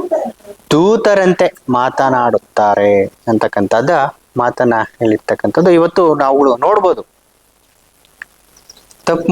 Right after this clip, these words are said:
ಮಾಡಿರ್ತಕ್ಕಂಥ ವ್ಯಕ್ತಿ ತಪ್ಪುಗಳನ್ನ ಒಪ್ಕೊಂತಿಲ್ಲ, ದೂತರು ಬೆದರಿಕೆಗಳನ್ನ ಹಾಕ್ತಾರೆ. ಬೆದರಿಕೆಗಳನ್ನ ಹಾಕ್ತಕ್ಕಂಥದ್ದು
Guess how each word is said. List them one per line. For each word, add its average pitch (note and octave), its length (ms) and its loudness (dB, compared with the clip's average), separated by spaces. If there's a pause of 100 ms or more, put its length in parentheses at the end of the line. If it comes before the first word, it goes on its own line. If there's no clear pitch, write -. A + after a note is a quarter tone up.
ಮಾಡಿರ್ತಕ್ಕಂಥ F3+ 680 -2 (120)
ವ್ಯಕ್ತಿ D#3+ 280 0 (320)
ತಪ್ಪುಗಳನ್ನ F3+ 500 0 (180)
ಒಪ್ಕೊಂತಿಲ್ಲ, F3+ 580 0 (1040)
ದೂತರು G3+ 340 2 (180)
ಬೆದರಿಕೆಗಳನ್ನ G3+ 760 2
ಹಾಕ್ತಾರೆ. C3+ 400 0 (1400)
ಬೆದರಿಕೆಗಳನ್ನ F3+ 800 0
ಹಾಕ್ತಕ್ಕಂಥದ್ದು C3+ 800 -2